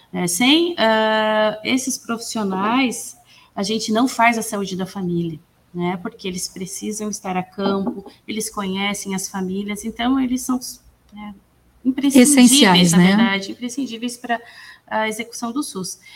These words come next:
Speaker 1: E essa discussão do adicional de insalubridade, Júlio, na mesa de negociação a gente não teve acordo mais uma vez, né? Ah, o município, ah, remeteu ao Progen, o Progen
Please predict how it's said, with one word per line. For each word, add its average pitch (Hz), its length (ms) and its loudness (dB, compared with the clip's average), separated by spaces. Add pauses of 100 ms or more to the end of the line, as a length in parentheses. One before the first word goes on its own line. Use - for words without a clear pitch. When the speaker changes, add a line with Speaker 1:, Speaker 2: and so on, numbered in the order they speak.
(160)
Speaker 1:
E 226 120 -4
essa 254 200 0
discussão 254 720 -4
do 240 140 -6
adicional 262 440 -4
de 254 100 -2
insalubridade, 226 880 -6
Júlio, 226 420 -10
na 214 180 -4
mesa 254 280 -2
de - 160 -14
negociação 226 560 -10
a 214 60 -6
gente 214 280 -10
não 202 160 -6
teve 277 240 -8
acordo 214 480 -10
mais 202 220 -8
uma 196 160 -10
vez, 185 560 -12 (200)
né? 190 320 -6 (460)
Ah, 202 300 -4
o 220 80 0
município, 220 1080 -2
ah, 196 180 -6 (440)
remeteu 208 420 -4
ao 190 80 -4
Progen, 190 800 -6
o 202 60 -12
Progen 202 760 -6